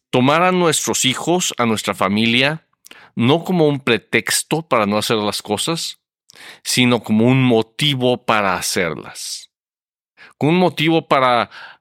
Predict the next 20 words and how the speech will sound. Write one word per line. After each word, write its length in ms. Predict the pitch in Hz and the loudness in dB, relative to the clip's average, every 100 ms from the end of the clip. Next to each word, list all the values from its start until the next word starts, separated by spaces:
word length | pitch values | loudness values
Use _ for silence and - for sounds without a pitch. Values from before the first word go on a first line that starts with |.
| _ _ _ | _ _ _
para 220 | 233 170 | 0 0
poderles 540 | 143 135 143 147 127 107 | -2 0 0 0 0 2
dar 240 | 123 139 | 2 2
lo 80 | 127 | -2
que 120 | 123 | -2
nosotros 400 | 107 - 107 107 | -4 -2 -4 -2
no 140 | 110 | -2
tuvimos, 800 | 101 87 92 104 113 110 - - _ - - - _ _ | -2 -2 0 2 2 2 -4 -12 _ -20 -20 -20 _ _
para 220 | 143 139 | 0 2
ser 200 | - 160 | 2 0
una 180 | 160 165 | 2 2
inspiración 1200 | 147 - - 117 107 101 - 123 123 131 135 135 _ _ | 0 -2 -2 0 2 0 0 2 2 2 -2 -6 _ _
para 280 | 120 107 95 | 0 2 2
ellos, 680 | 101 104 110 110 - - - _ _ _ | 2 0 0 -2 -4 -8 -12 _ _ _
para 240 | - 143 139 | 0 2 2
mostrarles 800 | 139 131 - 151 151 147 143 - | 0 -2 2 2 2 0 -4 -4
que 160 | 113 | -4
sí 200 | - 113 | -4 -4
se 200 | 104 113 | -2 -4
puede. 680 | - 85 92 98 98 98 98 | -6 -2 0 0 0 -2 -4